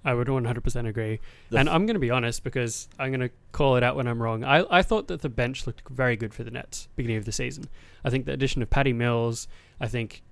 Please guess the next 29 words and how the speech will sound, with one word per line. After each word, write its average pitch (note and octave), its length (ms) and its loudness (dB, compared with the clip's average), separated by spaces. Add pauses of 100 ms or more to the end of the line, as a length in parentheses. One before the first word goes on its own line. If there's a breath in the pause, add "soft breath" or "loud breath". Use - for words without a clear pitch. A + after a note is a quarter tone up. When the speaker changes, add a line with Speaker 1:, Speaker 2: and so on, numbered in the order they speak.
(300)
Speaker 1:
I B2 40 -4
mean, A#2 140 -4
Joe C#3 120 2
Harris B2+ 140 6
Speaker 2:
Still C3 160 8
Speaker 1:
has A#2 80 8
Speaker 2:
a A#2 40 2
Speaker 1:
been - 40 6
Speaker 2:
good A2 40 2
Speaker 1:
out A2 60 0
for A2 60 4
a - 20 0
Speaker 2:
pickup. - 180 2
Speaker 1:
bit B2 80 -4
and - 100 -6
stuff, A#2 200 0
Speaker 2:
Well, E3 80 4
Speaker 1:
but D3+ 120 -6
Speaker 2:
Joe E3+ 160 6
Harris E3 520 4
is C#3+ 120 -2
still C3+ 300 2
out. A#2+ 420 6
He A#2 140 0
had B2 140 4
Speaker 1:
Mm. A#2+ 40 0
Speaker 2:
to C#3 80 4
get C3+ 160 6
a, A#2 420 6